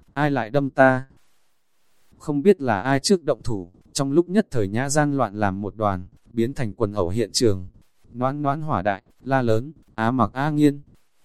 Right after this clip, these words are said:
Bị tê ở trong đám người màn thầu cùng bánh bao cuộn căn bản không nghe được Noãn Noãn tiếng la. Noãn Noãn nhăn lại mi, đang muốn tiến lên khi liền nhìn đến một cái thư sinh trang điểm người chiều chính mình đi tới.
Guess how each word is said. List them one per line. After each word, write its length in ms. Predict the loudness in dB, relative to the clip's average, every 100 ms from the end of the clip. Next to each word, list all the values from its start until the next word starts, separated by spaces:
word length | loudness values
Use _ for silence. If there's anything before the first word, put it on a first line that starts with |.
| _
Bị 180 | -10 -6
tê 140 | -4 -2
ở 160 | -4
trong 200 | -2 -2
đám 240 | 0 -2 -2
người 160 | -2
màn 260 | -2 -4 -2
thầu 160 | -2
cùng 260 | -2 -6 -4
bánh 200 | -4 0
bao 180 | 2 0
cuộn 240 | -4 -8
căn 220 | -4 -2
bản 200 | 0 -2
không 220 | -4 -4 0
nghe 160 | 0
được 200 | 0 -4
Noãn 260 | -2 -4 -2
Noãn 200 | -4 -4
tiếng 220 | -4 0
la. 320 | 2 2 0 -8 _ _ _
Noãn 300 | -6 -4 -2
Noãn 200 | -4 -2
nhăn 220 | -2 -2 -2
lại 160 | -4
mi, 320 | -2 -4 -4 -12 _
đang 320 | _ -2 -2
muốn 160 | -2 -4
tiến 200 | -2 -2
lên 220 | 0 -2
khi 200 | -2 -2
liền 260 | 0 -2 0
nhìn 240 | -2 -2
đến 180 | -4 -4
một 160 | -6 -6
cái 160 | -4 -2
thư 160 | 0
sinh 300 | 2 2 0
trang 240 | 0 0 0
điểm 220 | -2 -2
người 160 | -4 -2
chiều 220 | 0 0
chính 260 | -2 -4 -2
mình 180 | -2
đi 140 | 0 -2
tới. 380 | 2 0 0